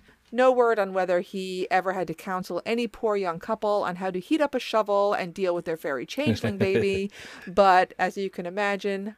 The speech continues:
Speaker 1: records of this were quite spotty.
Speaker 2: Very big fairy lore there.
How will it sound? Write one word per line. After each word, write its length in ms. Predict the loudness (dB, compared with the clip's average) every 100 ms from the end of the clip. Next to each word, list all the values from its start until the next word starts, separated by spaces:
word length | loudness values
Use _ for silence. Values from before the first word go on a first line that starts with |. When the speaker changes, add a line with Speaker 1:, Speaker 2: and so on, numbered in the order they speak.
| -4
Speaker 1:
records 320 | -4 -2 -6
of 100 | 0
this 380 | 4 4 2 -18 -6
were 100 | -6
quite 320 | -2 -4 -4
spotty. 560 | -8 -4 0 0 0 -6 _ _ 0
Speaker 2:
Very 160 | 2
big 280 | 4 2 0
fairy 280 | -2 0 2
lore 240 | 2 2 2
there. 240 | 0 -4